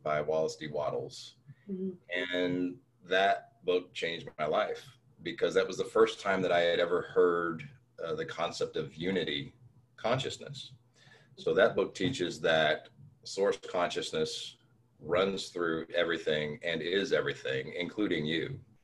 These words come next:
Speaker 2: Mm-hmm.
Speaker 1: Now, if you're raised in the fear-based religions, you're raised in duality. God is something completely separate from you. You're not worthy of God. You're not worthy of his love. You got this huge debt to repay, all of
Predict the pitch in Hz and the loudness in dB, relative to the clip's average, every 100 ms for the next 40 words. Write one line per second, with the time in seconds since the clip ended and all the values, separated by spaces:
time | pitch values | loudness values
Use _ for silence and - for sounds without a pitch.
0 | _ - 220 - - - 82 80 78 - | _ -14 -10 -6 -8 -8 -6 -4 -4 -6
1 | 87 - 87 82 92 101 101 101 90 - | -6 -2 -2 8 10 10 8 4 -2 -8
2 | - 92 87 82 - 85 76 73 - 123 | -2 0 2 -2 -2 0 2 2 2 4
3 | 165 98 90 90 85 85 85 82 - 80 | 4 4 2 2 0 0 2 0 -2 -2
4 | 76 78 90 104 78 65 64 76 76 78 | 0 2 4 6 4 2 -2 -2 0 -2
5 | - 73 71 71 - 67 78 71 - 131 | -4 -8 -6 -8 -8 -8 -6 -2 2 4
6 | 113 - 107 104 104 101 101 - 76 69 | 4 4 4 4 4 2 0 -2 0 0
7 | 73 113 131 120 95 101 98 98 90 73 | 8 8 10 8 8 8 8 8 6 4
8 | 73 101 127 135 120 104 101 101 82 78 | 4 8 10 8 8 8 10 8 6 4
9 | - 78 117 151 139 131 127 110 113 107 | 2 0 4 4 8 6 6 0 0 4
10 | 101 101 95 92 | 6 6 6 4